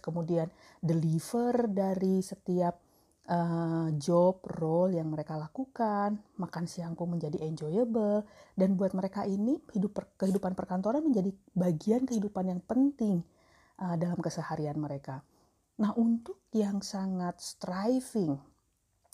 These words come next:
yang sangat, eh, achievement oriented,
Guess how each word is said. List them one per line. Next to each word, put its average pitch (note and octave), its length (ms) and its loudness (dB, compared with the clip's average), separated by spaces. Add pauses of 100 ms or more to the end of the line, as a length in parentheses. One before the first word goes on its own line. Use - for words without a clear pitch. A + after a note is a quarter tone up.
(180)
yang G3 160 -2
sangat, D#3+ 480 -2 (800)
eh, D#3 760 0 (2250)
achievement A#3 560 0
oriented, F#3+ 800 0